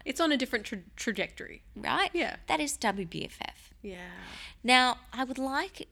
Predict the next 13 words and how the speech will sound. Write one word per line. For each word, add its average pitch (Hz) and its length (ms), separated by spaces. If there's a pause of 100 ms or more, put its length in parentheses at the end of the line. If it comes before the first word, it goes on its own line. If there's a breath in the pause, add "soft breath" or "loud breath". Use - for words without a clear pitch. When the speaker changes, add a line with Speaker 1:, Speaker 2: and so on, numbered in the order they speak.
(220)
Speaker 2:
to 220 100
take 220 300
you 214 80
all 165 260
to 175 140
their 147 180
website - 640 (720 loud breath)
because 185 640 (760)
whenever 214 340
someone 247 320
comes 175 400
to - 80
me, - 300